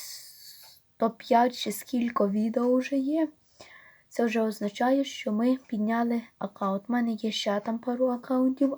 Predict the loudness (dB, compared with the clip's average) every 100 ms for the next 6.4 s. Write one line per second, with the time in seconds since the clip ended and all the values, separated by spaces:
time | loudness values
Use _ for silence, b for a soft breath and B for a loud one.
0 | -2 -2 0 0 0 -4 B B B B
1 | B _ -6 -4 -4 -6 -10 -12 -10 -4
2 | -4 -6 -10 -10 -16 -8 -2 2 2 0
3 | -2 -4 -2 2 2 2 2 2 0 0
4 | B B B _ -2 0 0 -2 -4 _
5 | -6 -2 0 0 0 -2 -4 -8 _ -2
6 | 0 2 0 -2